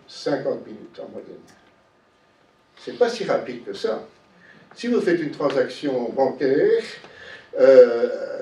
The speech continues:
vous n'allez pas attendre cinquante minutes au supermarché pour être sûr que vous allez payer. Donc, vous, vous voyez un peu les contraintes. Donc, vous devez quand même prendre un risque. Vous devez attendre dix,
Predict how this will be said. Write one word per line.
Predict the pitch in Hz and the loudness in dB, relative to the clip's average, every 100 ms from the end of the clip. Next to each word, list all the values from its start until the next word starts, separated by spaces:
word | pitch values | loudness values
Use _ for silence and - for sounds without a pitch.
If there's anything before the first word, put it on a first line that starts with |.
| - | -4
vous | 143 | -2
n'allez | 123 120 | 0 0
pas | 170 160 | 2 2
attendre | 160 156 | 0 -4
cinquante | - 139 127 - | -2 -2 -4 -6
minutes | 127 - | -8 -8
au | 143 | -8
supermarché | - - 107 113 - 214 | -8 -6 -4 -4 -4 -4
pour | - 123 | -4 -6
être | 120 | -8
sûr | - 175 | -4 -2
que | - | -2
vous | 123 - | -2 -2
allez | 117 | -2
payer. | 113 143 147 - - - - - - - - - - | -4 -4 -4 -4 -10 -20 -20 -20 -20 -20 -20 -20 0
Donc, | 196 185 - 143 | 2 2 -2 -10
vous, | 143 151 131 | -10 -10 -8
vous | 147 | 0
voyez | 170 196 | 2 2
un | 170 | 0
peu | 160 151 | 0 -2
les | 139 | -2
contraintes. | 131 - 143 143 196 220 - - - - | -4 -8 -4 -4 -2 -6 -12 -20 -20 -8
Donc, | 143 | -4
vous | 143 | -2
devez | 147 156 | -2 0
quand | 160 180 | 2 2
même | 226 | 2
prendre | - 165 147 | 0 0 0
un | 120 | 0
risque. | 135 214 - - - - - _ _ - - - - - _ _ _ - - - - - - - - | 0 -2 -8 -14 -20 -20 -20 _ _ -20 -20 -20 -20 -20 _ _ _ -20 -20 -20 -18 -20 -20 -20 -10
Vous | 147 | -4
devez | 135 - | 4 6
attendre | - 139 135 | 6 2 0
dix, | 143 - - - | -6 -8 -14 -14